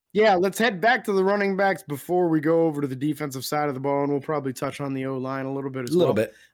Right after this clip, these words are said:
Speaker 1: Um, yeah, so, um, running game was, was good, man. Um, I'm not gonna call it, like, completely dominant, but they were able to continue moving the ball all game long.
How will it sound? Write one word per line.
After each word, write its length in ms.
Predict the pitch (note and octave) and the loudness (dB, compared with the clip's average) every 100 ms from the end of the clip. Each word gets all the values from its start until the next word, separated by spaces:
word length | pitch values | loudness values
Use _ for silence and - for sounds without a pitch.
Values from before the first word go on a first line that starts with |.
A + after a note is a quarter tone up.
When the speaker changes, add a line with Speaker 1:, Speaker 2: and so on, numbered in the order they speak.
| _ | _
Speaker 1:
Um, 280 | A#2 A2+ A2+ _ _ | -14 -14 -18 _ _
yeah, 260 | C#3 B2 A#2 | -8 -8 -10
so, 320 | - C#3+ C3 _ _ _ | -8 -6 -6 _ _ _
um, 280 | C3 C3 A#2+ _ _ _ _ | -4 -4 -6 _ _ _ _
running 340 | D#3 F#3+ A#3 G3 | 0 2 2 4
game 260 | G#3 A3+ | 2 4
was, 220 | G3+ F3+ | 4 2
was 260 | F3 F#3+ D#3 | 2 0 0
good, 400 | B2 F3+ G#3+ C#3+ | 2 2 4 0
man. 340 | C3+ C3 B2 - _ | -6 -6 -8 -10 _
Um, 260 | D3 C#3+ C3+ - _ | -2 -2 -2 -10 _
I'm 120 | F3+ | -2
not 240 | E3+ E3+ E3+ | 0 0 0
gonna 380 | E3+ E3 D#3+ D#3 _ _ - | 0 2 0 -4 _ _ -6
call 260 | E3 E3 E3 | 0 2 2
it, 120 | E3+ | 2
like, 200 | D#3+ C#3 | -2 -2
completely 840 | D#3 D#3 - E3 F#3 G3+ G3 E3+ | -4 -4 -4 -8 -6 -6 -6 -6
dominant, 580 | C3+ D#3 E3 F3 G3 D#3+ | -4 -2 0 0 -2 -2
but 120 | D3+ | -2
they 120 | D3+ | 0
were 140 | D3 D#3 | 2 2
able 220 | D3+ D3 | 2 0
to 80 | C#3+ | -2
continue 460 | C#3+ C3 D3+ D3+ | -4 -4 -2 -2
moving 320 | D3 C#3+ C3+ B2+ | 0 0 -2 -4
the 60 | |
ball 280 | B2 C#3 C#3+ | -4 -2 0
all 160 | C#3 C#3 | 0 -2
game 320 | B2+ A#2+ A2+ | -6 -10 -6
long. 380 | C3+ D3+ D#3 | -2 0 -2